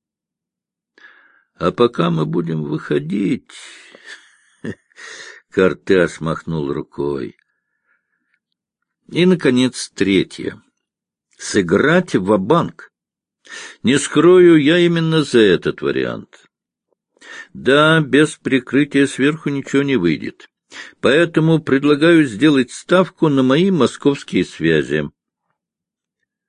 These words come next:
Гриневский вдруг решительно выпрямился на земле, выплюнул травинку, сказал громко:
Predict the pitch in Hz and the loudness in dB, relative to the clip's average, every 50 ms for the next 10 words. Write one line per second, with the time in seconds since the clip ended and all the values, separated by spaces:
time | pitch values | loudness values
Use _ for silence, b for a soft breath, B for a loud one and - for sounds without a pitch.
0 | _ _ _ _ B B B B B B - 60 - - 104 107 110 113 110 101 | _ _ _ _ B B B B B B -8 -4 -2 0 0 2 2 2 0 -2
1 | - - - - 95 90 82 76 90 95 80 - - 80 82 78 - 90 82 80 | -4 -6 -4 -2 0 0 0 0 -4 -4 -4 -6 -8 -8 -8 -6 -4 -6 -6 -6
2 | - - 78 71 57 55 90 110 120 120 123 131 135 143 143 151 147 - - 151 | -8 -10 -10 -8 -6 0 0 0 0 2 0 0 0 0 0 -2 -4 -4 -2 -2
3 | 151 151 147 135 123 131 123 120 135 135 135 131 135 143 143 139 _ _ _ _ | -2 0 0 -2 -2 -2 0 0 0 0 2 2 2 2 0 -2 _ _ _ _
4 | _ _ - 82 80 80 92 131 151 - - - 107 110 104 98 95 92 85 78 | _ _ -8 -8 -4 -2 0 2 2 2 2 0 0 2 2 2 2 0 0 -2
5 | _ - 98 85 85 82 69 73 110 147 165 165 160 160 - 165 165 160 b b | _ -6 -2 0 0 0 0 0 0 0 0 0 -2 -2 -2 -2 -2 -2 b b
6 | b b b b - - - - - 82 73 76 92 101 104 95 73 80 87 87 | b b b b -18 -18 -12 -6 -6 -4 -2 -2 -2 -2 -2 -4 -4 -4 -4 -2
7 | 87 85 80 - 82 82 78 80 | -4 -4 -6 -4 -4 -4 -4 -6